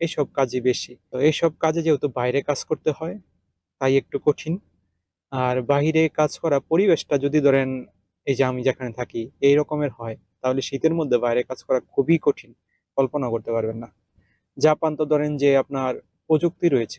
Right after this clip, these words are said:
প্রচুর পরিমাণ, প্রযুক্তি থাকলেও আপনার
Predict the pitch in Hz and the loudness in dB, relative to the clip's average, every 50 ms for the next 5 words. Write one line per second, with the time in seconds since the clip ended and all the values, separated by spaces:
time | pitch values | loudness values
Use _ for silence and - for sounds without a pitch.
0 | 113 - 127 123 - 135 120 120 127 120 120 117 113 117 _ _ _ _ _ _ | -16 -12 -12 -12 -10 -8 -8 -6 -6 -6 -6 -10 -12 -16 _ _ _ _ _ _
1 | _ _ - 143 143 135 - - - - 156 - - 131 - - 151 135 139 139 | _ _ -2 0 0 0 -2 -6 -6 -6 -6 -4 -4 -6 -2 0 4 4 4 4
2 | 127 113 117 _ _ _ _ _ _ _ _ _ - 127 120 - 127 127 123 120 | 2 0 -2 _ _ _ _ _ _ _ _ _ -8 -8 -8 -6 -6 -4 -4 -2
3 | 117 | -2